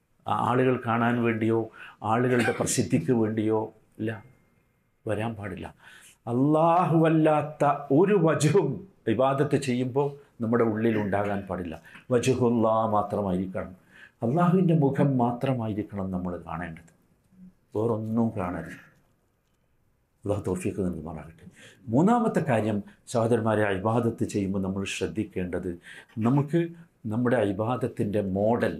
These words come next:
മാതൃക നബി സല്ലല്ലാഹു അലൈഹി വസല്ലമ മാത്രമാകണം, മാത്രമാകണം. ആര് പറഞ്ഞാലും നമുക്ക് പറ്റില്ല. ആര് പറയണം? ഖാല അല്ലാഹ്, ഖാല റസൂൽ.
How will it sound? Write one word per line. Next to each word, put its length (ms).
മാതൃക 460
നബി 200
സല്ലല്ലാഹു 400
അലൈഹി 120
വസല്ലമ 380
മാത്രമാകണം, 960
മാത്രമാകണം. 1300
ആര് 440
പറഞ്ഞാലും 480
നമുക്ക് 200
പറ്റില്ല. 260
ആര് 260
പറയണം? 300
ഖാല 240
അല്ലാഹ്, 340
ഖാല 160
റസൂൽ. 300